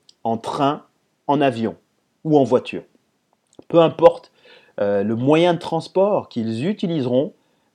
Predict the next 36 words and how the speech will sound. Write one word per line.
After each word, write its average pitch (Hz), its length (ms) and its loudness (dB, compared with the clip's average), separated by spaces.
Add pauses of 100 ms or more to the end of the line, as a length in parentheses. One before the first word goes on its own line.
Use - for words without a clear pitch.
ben, 165 340 -4
facilitez-leur 170 760 2
la 156 120 2
vie. 147 360 -4
S'ils 135 300 -8
viennent 156 280 4
en 139 120 2
train, 139 560 -4 (100)
il 123 100 -10
faut 156 140 -4
qu'il 147 220 -8
y 151 80 2
ait 143 40 2
une 131 140 -2
gare 147 340 2
pas 143 120 0
loin. 120 340 -2 (500)
Est-ce 110 200 -4
qu'il 147 320 -6
y 151 80 4
a 190 160 4
des 135 160 -4
transports 165 920 0
disponibles 160 880 -2 (460)
à 120 400 0
proximité 151 760 -4
de 127 80 -4
la 123 100 -2
salle ? 92 400 -10 (560)
Est-ce - 180 -8
que 143 60 0
la 131 140 2
salle 160 320 2
est 127 40 2
facile 165 560 -4
d'accès ? 120 520 -6